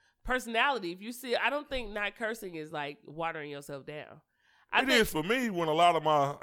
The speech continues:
Speaker 2: <laughs> man, I make a lot of jokes, a lot of them are a little, you know what I mean, not filthy,
Speaker 1: Yeah.
Speaker 2: but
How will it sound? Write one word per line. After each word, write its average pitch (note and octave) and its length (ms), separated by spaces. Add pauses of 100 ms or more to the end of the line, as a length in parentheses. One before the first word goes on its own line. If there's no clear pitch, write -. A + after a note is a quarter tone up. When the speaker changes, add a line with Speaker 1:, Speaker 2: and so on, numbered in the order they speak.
(180)
Speaker 2:
<laughs> C#3+ 180 (720)
man, E3+ 140
I A3 80
make C4 180
a A3 40
lot F#3 160
of D3 100
jokes, C#3+ 240
a B2+ 40
lot C3 220
of A#2+ 80
them A#2 80
are A2 480 (140)
a G#2 60
little, G2+ 600
you C3 100
know A2+ 140
what G#2 120
I G2+ 40
mean, G2 260 (840)
not C3+ 340
filthy, C#3 480
Speaker 1:
Yeah. D4+ 300
Speaker 2:
but F#3 100